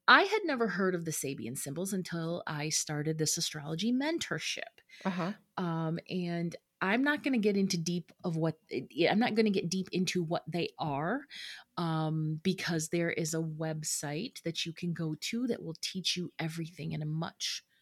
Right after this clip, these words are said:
Speaker 1: um, more clear and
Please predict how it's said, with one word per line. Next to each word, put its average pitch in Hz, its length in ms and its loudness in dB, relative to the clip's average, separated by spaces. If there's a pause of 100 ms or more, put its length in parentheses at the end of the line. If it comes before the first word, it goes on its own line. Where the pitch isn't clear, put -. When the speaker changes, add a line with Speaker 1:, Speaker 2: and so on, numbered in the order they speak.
(500)
Speaker 1:
um, 160 440 -4 (520)
more 165 380 2
clear 175 800 0 (240)
and 147 300 -6